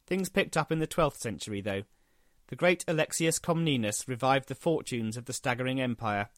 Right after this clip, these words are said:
and regained much territory. His son, John the Beautiful, continued this progress,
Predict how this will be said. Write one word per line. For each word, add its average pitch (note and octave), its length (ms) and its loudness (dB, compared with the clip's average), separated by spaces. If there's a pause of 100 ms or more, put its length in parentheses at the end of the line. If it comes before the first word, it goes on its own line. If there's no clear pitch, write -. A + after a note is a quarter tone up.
and C3 160 -6
regained C3+ 480 2
much B2+ 300 -4
territory. G#2+ 540 -4 (640)
His D3+ 180 -2
son, C#3 340 4 (220)
John C3+ 220 2
the D3 60 0
Beautiful, A#2+ 500 -2 (160)
continued D#3 500 -2
this D3+ 160 -2
progress, A2 560 -2